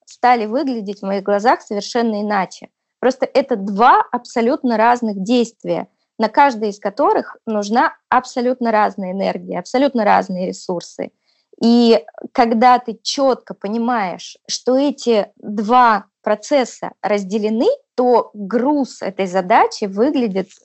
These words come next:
лично для меня совершенно иным. Я как раз-таки очень люблю оба этих дела по отдельности. И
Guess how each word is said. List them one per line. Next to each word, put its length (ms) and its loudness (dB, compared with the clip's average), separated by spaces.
лично 420 -2
для 140 -2
меня 300 4
совершенно 680 0
иным. 340 2
Я 500 6
как 220 -4
раз-таки 560 2
очень 400 -2
люблю 560 0
оба 480 2
этих 320 -10
дела 480 0
по 120 2
отдельности. 840 -6
И 220 0